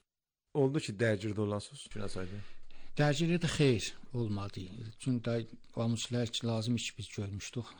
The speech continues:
Speaker 2: çox gözəldirdi.
Speaker 1: Yox, hə, düşmənin də qulağının dibinə gedərdiniz ya?
Speaker 2: Bəli, yoxunlaşın, yoxunluğuna.
Speaker 1: Məsələn,
Speaker 2: Hətta
Speaker 1: nədir?
Speaker 2: səsini eşidərdik də bunların. Hətta bu halət.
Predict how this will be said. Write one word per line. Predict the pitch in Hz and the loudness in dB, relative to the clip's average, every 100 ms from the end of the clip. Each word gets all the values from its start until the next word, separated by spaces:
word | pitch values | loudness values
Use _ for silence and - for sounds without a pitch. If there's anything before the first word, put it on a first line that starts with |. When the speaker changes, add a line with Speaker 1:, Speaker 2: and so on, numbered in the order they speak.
| - | -6
Speaker 2:
çox | 117 - | -6 -4
gözəldirdi. | 104 98 - - 95 - - | -8 -8 -10 -12 -12 -14 -8
Speaker 1:
Yox, | 123 113 | -2 0
hə, | 113 - | 0 -2
düşmənin | - 135 139 | -2 0 2
də | 123 | 2
qulağının | 120 123 120 | 2 2 2
dibinə | 113 101 | 2 0
gedərdiniz | 92 92 92 113 | -2 -4 -4 -4
ya? | 117 | 0
Speaker 2:
Bəli, | 123 127 117 110 | 4 6 6 2
yoxunlaşın, | - 110 107 92 110 95 98 - | 2 0 2 0 -2 -4 -8 -8
yoxunluğuna. | 101 110 101 101 104 110 | -6 -2 -2 -4 -4 -4
Speaker 1:
Məsələn, | 110 123 | 0 2
Speaker 2:
Hətta | 127 123 | 4 4
Speaker 1:
nədir? | - | 4
Speaker 2:
səsini | 139 - 123 110 | 4 4 4 2
eşidərdik | 107 104 98 - - | -2 -4 -6 -8 -4
də | 117 | -2
bunların. | 110 104 95 - _ - _ | -2 -4 -6 -14 _ -20 _
Hətta | 113 - 104 | -12 -8 -6
bu | 101 | -4
halət. | 101 98 87 _ | -6 -6 -10 _